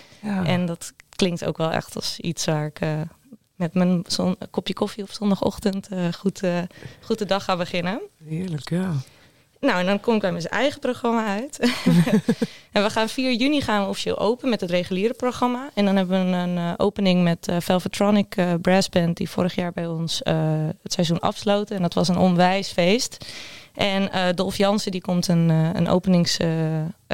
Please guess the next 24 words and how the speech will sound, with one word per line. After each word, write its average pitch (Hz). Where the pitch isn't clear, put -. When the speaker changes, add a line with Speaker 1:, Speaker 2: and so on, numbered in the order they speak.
Speaker 2:
speech -
eigenlijk, 202
eh, 196
geven. 196
Die 170
komt 165
echt 180
officieel 165
de 165
opening 196
verzorgen. -
Speaker 1:
Mooi. 147
Speaker 2:
Verder 214
kijk 208
ik 208
uit 196
naar 185
onder 190
andere 190
Fresco, 208
Jan 180
Akkerman, 180
Yin 165
Yin. 240